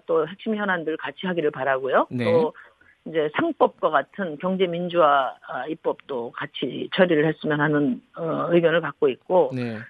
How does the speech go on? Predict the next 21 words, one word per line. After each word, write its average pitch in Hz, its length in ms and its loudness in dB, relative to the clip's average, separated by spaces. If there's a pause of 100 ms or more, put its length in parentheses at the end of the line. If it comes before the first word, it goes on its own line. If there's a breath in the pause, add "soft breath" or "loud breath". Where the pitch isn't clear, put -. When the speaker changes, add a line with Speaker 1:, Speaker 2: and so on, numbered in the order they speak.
(120)
Speaker 1:
이거는 226 260 4
이제 202 160 0
야삼당 208 720 2
내에서 165 340 -10
조금, 185 320 -12 (400 soft breath)
어, 147 240 -4
의견을 190 1700 -6
좀 180 120 -4
조정하고 196 480 2
있는 151 240 -10
그런 135 200 0
Speaker 2:
아, 127 140 0
Speaker 1:
단계라고 135 260 -4
Speaker 2:
조정을 151 240 2
하고 160 80 0
Speaker 1:
볼 151 140 0
수 139 100 -6
Speaker 2:
있다. 135 100 -4
Speaker 1:
있습니다. 120 380 -10
네, 156 160 0
Speaker 2:
네. 123 140 -2